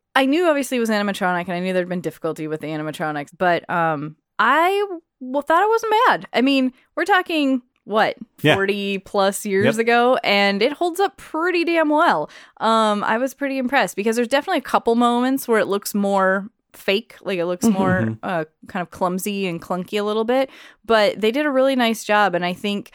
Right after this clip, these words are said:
Speaker 1: you know, it made it seem more realistic, 'cause, like, if you're in the water, you don't see the shark that much. You don't see, you know, you wouldn't, like,
Speaker 2: Mm-hmm.
Speaker 1: see, see, and so you just see kinda, like, some thrashing around, you see water over, you know, something that's kind of darker in the water,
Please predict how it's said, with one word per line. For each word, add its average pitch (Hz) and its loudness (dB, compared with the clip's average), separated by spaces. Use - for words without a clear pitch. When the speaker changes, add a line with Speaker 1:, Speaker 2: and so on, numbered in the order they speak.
Speaker 1:
you 185 -4
know, 170 0
it 160 -2
made 180 -2
it 175 0
seem 196 -4
more 175 0
realistic, 160 -2
'cause, - -14
like, 156 -4
if 165 -8
you're 180 -6
in 202 -2
the 185 0
water, 170 2
you 160 -6
don't 175 -6
see 170 -6
the 190 -4
shark 175 0
that 156 0
much. 160 -2
You 170 -2
don't 165 -4
see, - -6
you 190 -4
know, 151 -2
you 170 -4
wouldn't, 170 -4
like, 117 -2
Speaker 2:
Mm-hmm. 127 0
Speaker 1:
see, 185 -4
see, 170 -6
and 160 -6
so - -6
you 175 -6
just 165 -10
see 190 -8
kinda, 170 -8
like, 147 -8
some 160 -12
thrashing 160 -6
around, 196 0
you 156 -8
see 175 -8
water 156 -2
over, 151 -2
you 170 -8
know, 151 -8
something 147 -10
that's 139 -12
kind 160 -10
of 147 -12
darker 156 -4
in 147 -6
the 139 -6
water, 165 0